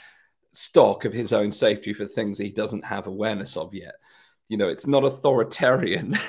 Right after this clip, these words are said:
<laughs> by any stretch, but I have to get that blend of guidance and being like, "That's the oven." <laughs> You can't put your hands in it, um, <laughs> when it's on. <laughs>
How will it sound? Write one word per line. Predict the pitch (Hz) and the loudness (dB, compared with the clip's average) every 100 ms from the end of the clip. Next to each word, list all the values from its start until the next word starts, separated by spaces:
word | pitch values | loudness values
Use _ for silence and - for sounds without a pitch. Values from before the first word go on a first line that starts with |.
| 180 | 4
<laughs> | - 302 - | 6 -6 -4
by | - 123 | -4 -4
any | 147 135 | -4 -4
stretch, | - - - 104 - - - - - 165 180 190 190 - | -6 -10 -4 -6 -4 -6 -6 -10 -12 -14 -16 -16 -18 -6
but | 117 | 0
I | 123 | 2
have | 151 143 | 2 0
to | - | -4
get | - 143 | -2 0
that | 123 - | 0 -4
blend | 120 113 110 | -4 -4 -2
of | 110 - | -6 0
guidance | 131 123 110 98 - | 4 4 2 -6 -10
and | 107 | -8
being | 110 104 110 | -6 -6 -4
like, | 101 - _ _ _ _ _ | -6 -6 _ _ _ _ _
"That's | 120 127 - | -2 -2 -4
the | 147 147 | 0 2
oven." | 135 107 104 143 147 - - | 2 0 -4 -8 -12 -6 -2
<laughs> | 180 - - - _ - - - - _ - | 0 0 -2 -2 _ -20 -20 -20 -20 _ -12
You | 127 | -10
can't | - 165 147 | 0 2 2
put | 160 139 | 0 0
your | 135 | 0
hands | 127 139 127 113 | 0 -2 -2 -4
in | |
it, | 90 - - - _ - - - _ | -6 -8 -10 -16 _ -20 -20 -20 _
um, | 120 113 117 - - 175 - - | -2 -2 -2 -4 4 4 4 -4
<laughs> | - - - - 113 | -8 -20 -20 -14 -2
when | 127 | 0
it's | 143 - | 0 4
on. | 143 113 90 - - 101 | 6 6 0 -10 -2 8
<laughs> | - - 294 | 8 8 0